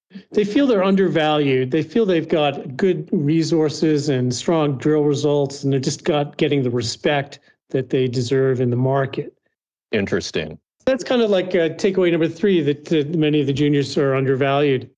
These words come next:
Speaker 1: You know, Sitka Gold there, you've got the visible, it's got visible gold in assays. It's got one point three million inferred ounces in a resource and a, a road right to the site. It's only a hundred, uh, kilometers east of Dawson.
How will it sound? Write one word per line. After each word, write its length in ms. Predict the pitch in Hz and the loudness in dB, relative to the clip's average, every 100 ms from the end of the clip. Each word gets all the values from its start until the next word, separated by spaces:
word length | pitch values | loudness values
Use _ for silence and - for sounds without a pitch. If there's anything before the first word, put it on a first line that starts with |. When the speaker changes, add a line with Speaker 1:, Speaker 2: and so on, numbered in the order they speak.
| _ | _
Speaker 1:
You 120 | 190 | 0
know, 260 | 147 151 147 | 2 0 0
Sitka 380 | 190 - 190 160 | -2 -2 -2 0
Gold 380 | 165 160 165 | 2 2 2
there, 200 | 160 156 | 2 2
you've 160 | 156 147 | 2 0
got 220 | 147 131 | 0 -2
the 80 | 151 | -2
visible, 420 | 135 160 156 190 | -2 0 0 0
it's 140 | 185 190 | 0 -2
got 140 | 147 | -2
visible 340 | 135 151 151 | 0 0 0
gold 340 | 151 160 160 151 | 2 2 2 2
in 120 | 143 | 2
assays. 560 | 143 147 143 165 151 135 | 0 -2 -2 0 0 0
It's 100 | 123 | -4
got 140 | 139 | -2
one 240 | 139 151 147 - _ - | 0 0 -2 -8 _ -4
point 240 | 160 151 | -2 -2
three 160 | - 160 | 0 2
million 580 | 147 147 147 147 - - _ | 2 2 2 0 -2 -8 _
inferred 420 | 143 135 175 156 147 | -4 -2 0 2 2
ounces 420 | 143 143 143 131 | 0 0 -2 0
in 80 | 139 | 2
a 40 | |
resource 760 | 131 127 156 151 156 151 147 | 2 0 2 2 2 0 0
and 80 | 147 | 0
a, 40 | 139 | 0
a 220 | 131 190 | 0 0
road 340 | 151 156 143 | 2 2 2
right 240 | 143 143 143 | 0 0 -2
to 120 | 156 | -2
the 120 | 131 | -2
site. 600 | 120 - 175 180 175 - - _ | -4 -2 0 2 0 -6 -14 _
It's 100 | - | -4
only 260 | 151 147 143 | 0 2 2
a 160 | 147 135 | 2 0
hundred, 400 | 147 143 143 - 523 262 | 2 2 0 -6 -4 -2
uh, 100 | 160 | -2
kilometers 580 | - 143 143 143 139 | 0 0 2 2 2
east 260 | 160 151 - | 0 0 0
of 140 | 143 | -2
Dawson. 680 | 127 139 135 120 - 147 139 | 0 0 0 0 0 0 0